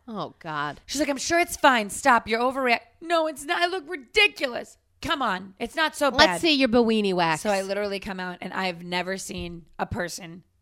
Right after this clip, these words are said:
Speaker 1: Did you have your pants down? Was it like
Speaker 2: I'd come out of the shower. I had, like,
Speaker 1: So you
Speaker 2: done
Speaker 1: had a top
Speaker 2: everything.
Speaker 1: on and no bottoms?
Speaker 2: Uh, I think I may have had the towel on. I just, like, lifted the towel and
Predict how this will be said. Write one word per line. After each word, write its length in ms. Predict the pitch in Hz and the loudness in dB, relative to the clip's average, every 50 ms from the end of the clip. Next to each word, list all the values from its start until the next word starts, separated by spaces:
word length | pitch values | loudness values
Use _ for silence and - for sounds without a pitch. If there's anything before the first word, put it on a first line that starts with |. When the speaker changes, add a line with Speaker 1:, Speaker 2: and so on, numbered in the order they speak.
| _ _ _ _ | _ _ _ _
Speaker 1:
Did 160 | 285 269 233 | -8 -4 0
you 60 | 320 | 0
have 100 | 349 240 | 0 2
your 80 | 240 220 | 0 -2
pants 400 | - 226 294 330 370 349 - - | -2 -2 -2 -4 -4 -6 -8 -8
down? 400 | - 370 359 370 381 381 370 330 | -6 -4 -2 -2 -2 -2 -2 -4
Was 160 | 277 254 - | -4 -6 -6
it 100 | 247 - | -8 -8
like 240 | 220 220 214 202 - - | -4 -4 -4 -4 -2 2
Speaker 2:
I'd 180 | 311 349 349 - | 2 2 2 0
come 140 | 339 370 381 | 0 0 0
out 80 | 381 | 0
of 80 | 370 370 | 0 -2
the 40 | 339 | -6
shower. 580 | - - 349 349 370 359 311 226 - - - _ _ _ _ _ _ _ | -6 -4 -2 -2 0 0 0 -2 -2 -6 -8 _ _ _ _ _ _ _
I 100 | 240 247 | 2 2
had, 80 | 262 262 | 2 2
like, 220 | 269 269 254 - - _ _ _ - | 0 -2 -4 -4 -6 _ _ _ -2
Speaker 1:
So 100 | 247 269 | 2 4
you 80 | 294 | 6
Speaker 2:
done 80 | 277 320 | 6 4
Speaker 1:
had 60 | 311 | 4
a 40 | 339 | 6
top 220 | 302 277 294 311 | 8 10 10 10
Speaker 2:
everything. 120 | 285 349 330 | 8 6 4
Speaker 1:
on 240 | 330 330 349 359 320 | 6 4 4 2 0
and 100 | 240 233 | 0 -2
no 120 | 247 254 | -2 -2
bottoms? 600 | 240 277 247 254 277 339 415 440 403 - - - _ _ _ _ | 0 0 0 2 2 0 -2 -6 -10 -14 -18 -20 _ _ _ _
Speaker 2:
Uh, 220 | 247 254 247 233 - | 4 6 6 6 6
I 80 | 294 | 4
think 160 | 294 - 508 539 | 2 0 -4 -8
I 40 | 523 415 | -6 -4
may 60 | 349 | -4
have 80 | 330 294 | -4 -4
had 120 | 302 240 | -4 -6
the 60 | - | -6
towel 340 | 302 - 302 262 262 262 254 | -8 -4 -2 0 0 2 0
on. 140 | 226 208 190 | 0 0 0
I 100 | 185 185 | -2 -4
just, 100 | 185 180 | -4 -4
like, 120 | 208 202 202 | -4 -4 -4
lifted 300 | 190 220 226 220 240 202 | -4 -4 -4 -4 -4 -4
the 60 | 214 | -4
towel 360 | 196 262 247 214 208 202 185 | -2 2 4 6 6 6 4
and 240 | - - 185 185 - | 2 0 -4 -8 -10